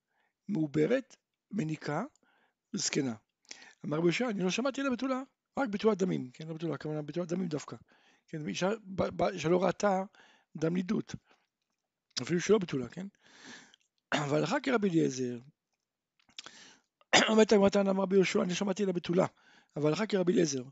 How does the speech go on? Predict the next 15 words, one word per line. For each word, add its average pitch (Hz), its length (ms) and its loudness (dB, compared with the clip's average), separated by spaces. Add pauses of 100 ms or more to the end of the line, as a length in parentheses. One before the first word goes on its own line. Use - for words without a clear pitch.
(480)
כן, 196 140 -10 (200)
רואים 190 80 0
שהגמרא, 170 520 -4
הגמרא 143 260 -6
מתארת 190 400 -2
איזו, 156 140 0 (260)
אה, 175 220 -2
שיחה 175 340 -4
שהייתה 165 180 -6
ביניהם, 170 300 0
אומרת, 160 200 -4
אמר 170 180 0
לו 202 140 -2
רבי 175 140 0
אליעזר, 175 280 2